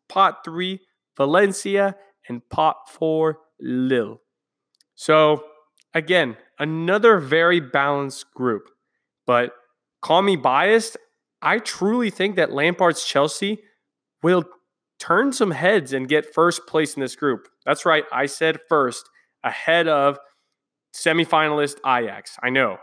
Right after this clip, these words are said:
I know. But think about it. Chelsea's team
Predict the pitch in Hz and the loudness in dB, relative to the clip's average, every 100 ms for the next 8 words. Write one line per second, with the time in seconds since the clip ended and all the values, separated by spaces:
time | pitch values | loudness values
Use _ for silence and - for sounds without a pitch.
0 | - 113 131 127 92 _ _ _ 160 165 | -6 -4 0 -2 -4 _ _ _ -2 2
1 | 208 196 139 117 104 - _ _ _ _ | 2 2 2 0 -2 -10 _ _ _ _
2 | _ - 202 226 240 220 - - 180 170 | _ 2 2 2 -2 -4 -8 -4 0 2
3 | 170 | 2